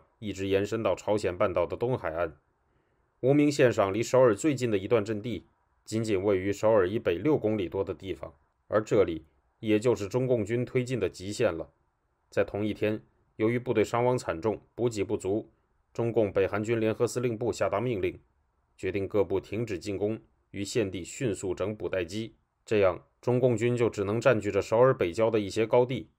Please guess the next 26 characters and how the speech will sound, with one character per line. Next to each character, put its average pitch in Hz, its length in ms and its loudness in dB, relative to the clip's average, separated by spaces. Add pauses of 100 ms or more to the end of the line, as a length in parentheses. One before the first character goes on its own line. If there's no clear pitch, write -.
望 101 200 0
城 95 200 -8
兴 113 200 -6
叹。 113 180 0 (640)
在 104 160 0
这 117 160 0
次 101 180 -10
作 107 160 0
战 95 180 0
中， 113 220 -2 (340)
中 139 180 -2
共 127 200 2
北 - 140 6
韩 110 160 -2
军 123 160 -4
队 120 220 0 (280)
尽 107 220 -2
管 101 200 2
在 98 120 2
山 131 240 2
连 113 160 2
山 123 180 2
的 113 80 2
战 104 180 2
场 85 180 -8
上 87 200 -2